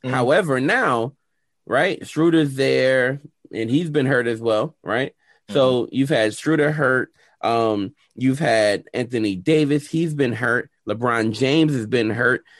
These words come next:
Speaker 2: You
Speaker 1: Mm-hmm.
Speaker 2: just got, um, you just got, what's, what's the center they just, Drummond, right? You just got
Speaker 1: Drummond,
Speaker 2: Drummond.
Speaker 1: yeah, yeah.
Speaker 2: So all of those things kinda combine to say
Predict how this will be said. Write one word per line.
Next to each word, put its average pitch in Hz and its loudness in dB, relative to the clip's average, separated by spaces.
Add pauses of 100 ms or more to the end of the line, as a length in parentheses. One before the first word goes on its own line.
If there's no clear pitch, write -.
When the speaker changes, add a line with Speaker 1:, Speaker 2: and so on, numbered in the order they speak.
(140)
Speaker 2:
You 120 -2
Speaker 1:
Mm-hmm. 117 -6
Speaker 2:
just 135 0
got, 127 -2 (320)
um, 117 0 (920)
you 131 0
just 147 0
got, 139 0
what's, 175 0
what's 175 -2
the 165 0
center 135 -2
they 120 2
just, 113 -4
Drummond, 143 2
right? 107 0
You 110 -8
just 151 0
got 123 0
Speaker 1:
Drummond, 120 2
Speaker 2:
Drummond. - -4
Speaker 1:
yeah, 92 -2 (320)
yeah. 95 -4
Speaker 2:
So 139 2 (420)
all 220 4
of 151 0
those 151 2
things 147 0
kinda 135 -2
combine 117 -2
to 127 -4
say 110 -4